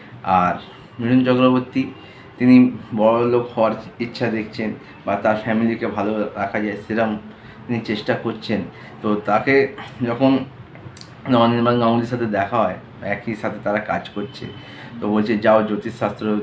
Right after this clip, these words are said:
দেখাও, কোনো জ্যোতিষী ভালো জ্যোতিষী দেখাও, তাহলে হয়তো তোমার ভাগ্যচক্র ঘুরতে পারে।" তখন একটা জ্যোতিষীকে দেখাতেই যাবে,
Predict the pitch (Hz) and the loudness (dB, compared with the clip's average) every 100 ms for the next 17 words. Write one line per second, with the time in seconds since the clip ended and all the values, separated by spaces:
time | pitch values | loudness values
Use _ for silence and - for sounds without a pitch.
0 | 98 98 113 107 107 104 92 107 107 104 | -4 -4 -2 -4 -4 -4 -6 -6 -4 -2
1 | 101 104 92 - - 101 92 101 98 - | -2 -4 -6 -8 -8 -4 -2 -2 -4 -8
2 | - - 110 110 110 110 110 104 98 110 | -16 -4 -2 0 0 -2 -2 0 -2 -2
3 | 104 104 110 104 101 - 92 87 - 107 | -6 -4 -4 -8 -10 -8 -6 -8 -6 -4
4 | 113 110 110 104 110 117 120 101 98 110 | -2 -4 -4 -6 -2 0 2 2 0 0
5 | 123 104 90 | 0 0 -2